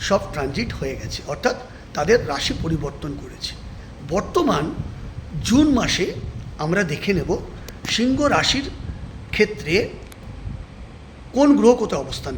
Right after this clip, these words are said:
করছে। প্রথমেই বলি, সিংহ রাশিতে অবস্থান করছে চন্দ্র এবং কেতু, কর্কট রাশিতে অবস্থান করছে দুর্বল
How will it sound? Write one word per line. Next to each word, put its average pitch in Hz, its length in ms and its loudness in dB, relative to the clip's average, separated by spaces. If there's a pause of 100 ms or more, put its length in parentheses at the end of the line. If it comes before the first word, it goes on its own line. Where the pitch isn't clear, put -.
করছে। - 340 -10
প্রথমেই 294 380 6
বলি, 190 320 0 (1700)
সিংহ 285 340 4
রাশিতে 247 420 2
অবস্থান 175 440 0
করছে 202 420 -4 (500)
চন্দ্র 175 480 2 (100)
এবং 180 240 6 (100)
কেতু, - 300 -4 (1300)
কর্কট 226 440 4
রাশিতে 277 360 4
অবস্থান 170 460 0
করছে 180 420 -2 (960)
দুর্বল 175 480 4